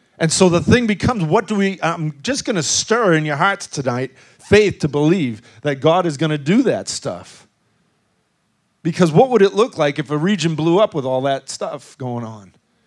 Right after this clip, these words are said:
Where would the place be? Come on, let it be here.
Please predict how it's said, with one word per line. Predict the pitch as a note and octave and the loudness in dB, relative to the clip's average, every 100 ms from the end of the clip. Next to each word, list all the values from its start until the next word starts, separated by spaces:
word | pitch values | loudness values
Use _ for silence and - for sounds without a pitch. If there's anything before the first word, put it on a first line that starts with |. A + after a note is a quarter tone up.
| _ _ _ _ _ _ _ _ _ _ _ _ _ _ _ _ _ | _ _ _ _ _ _ _ _ _ _ _ _ _ _ _ _ _
Where | C3+ G3 | 0 2
would | B3+ G3+ | 2 0
the | G3+ | -2
place | - G#3+ G3 | 0 0 0
be? | C#3+ A3 G3 C3 - _ _ - | 0 0 0 -4 -12 _ _ -14
Come | E3+ | -8
on, | D3+ B2+ | -8 -6
let | C#3+ | -4
it | E3+ E3+ | -4 -4
be | E3 | -4
here. | D3+ A#3+ C#3 F#2 | -2 -2 -4 -6